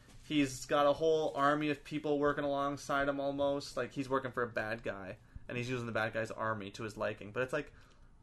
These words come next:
I, I hate when they do that. Uncharted four, I know it's a video game, but that did that when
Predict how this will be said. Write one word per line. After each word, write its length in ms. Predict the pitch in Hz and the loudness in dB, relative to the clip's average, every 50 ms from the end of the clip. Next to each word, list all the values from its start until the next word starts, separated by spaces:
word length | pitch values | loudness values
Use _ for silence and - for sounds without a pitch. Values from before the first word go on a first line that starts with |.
| - | 0
I, 220 | 185 202 233 233 - | 2 2 2 4 2
I 80 | 185 170 | 2 4
hate 140 | 160 190 208 | 4 4 4
when 60 | 208 196 | 4 2
they 60 | 170 | 2
do 80 | 185 | 4
that. 140 | 175 147 131 - | 4 4 4 2
Uncharted 440 | 151 165 160 - 165 165 160 147 - | 2 0 2 2 2 2 2 2 0
four, 360 | - - 143 139 147 151 147 | -2 0 2 4 2 2 0
I 60 | - 147 | 0 0
know 80 | 143 | 0
it's 80 | 135 127 | 0 0
a 60 | 131 | -2
video 240 | 123 139 135 123 120 | -4 -2 -2 -2 -4
game, 220 | 123 123 131 135 | -4 -6 -6 -4
but 80 | 127 131 | 0 0
that 120 | 139 139 | 0 0
did 160 | 139 139 131 | 0 0 -2
that 280 | 110 110 107 113 110 - | -2 -2 -4 -4 -6 -6
when 160 | 120 117 110 | -6 -8 -8